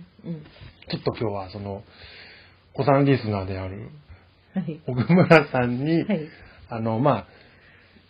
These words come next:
Speaker 2: あ、ね、これから聞いてくれる人にはおすすめ回じゃないですけども、
Speaker 1: <laughs>
Speaker 2: い-、印象
Speaker 1: 深かった。
Speaker 2: 歌、百四十何回やってますから、
Speaker 1: はい。
Speaker 2: その中で、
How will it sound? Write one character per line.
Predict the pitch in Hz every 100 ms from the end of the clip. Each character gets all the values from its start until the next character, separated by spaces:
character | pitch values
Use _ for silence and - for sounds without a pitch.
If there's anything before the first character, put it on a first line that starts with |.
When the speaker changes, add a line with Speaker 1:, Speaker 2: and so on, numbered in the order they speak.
| -
Speaker 2:
あ、 |
ね、 | 160
こ | - 131
れ | 127
か | 139
ら | 131 120
聞 | 131
い | 123
て | 127
く | 131
れ | 127
る | 123
人 | -
に | 127
は | 113
お | 123
す | 139 120
す | 127
め | 131 131 123
回 | 107 101
じ | 104
ゃ |
な | 110
い | 110
で |
す | 190
け | 135
ど | 220
も、 | 117 143
Speaker 1:
<laughs> | - 147 135 - - - -
Speaker 2:
い-、 | 135
印 | 131 113 135
象 | 135 135 135 131 190 - _ _ - 180
Speaker 1:
深 | 180 185
か | 180 151
っ | 151
た。 | - 139
Speaker 2:
歌、 | 143 127 160 139 120 151 135 120 123 -
百 | 127 180 180
四 | 180 214 214
十 | 147 147 123
何 | 139 143
回 | 147
や | 117
っ | -
て |
ま | 127 123
す | -
か | 101
ら、 | 104 92 98 -
Speaker 1:
は | 185
い。 | 160 226 - _ -
Speaker 2:
そ | 143
の | 143
中 | 139 117
で、 | 117 147 113 95